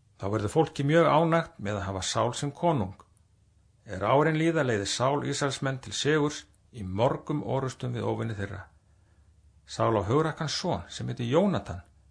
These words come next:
Jónatan hjálpar Ísraelsmönnum að vinna margar orustur. Filistar eru enn verstu óvinir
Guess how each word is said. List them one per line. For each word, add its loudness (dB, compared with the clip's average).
Jónatan -2
hjálpar -2
Ísraelsmönnum -4
að -8
vinna -4
margar -4
orustur. -4
Filistar 2
eru -4
enn 2
verstu -2
óvinir -2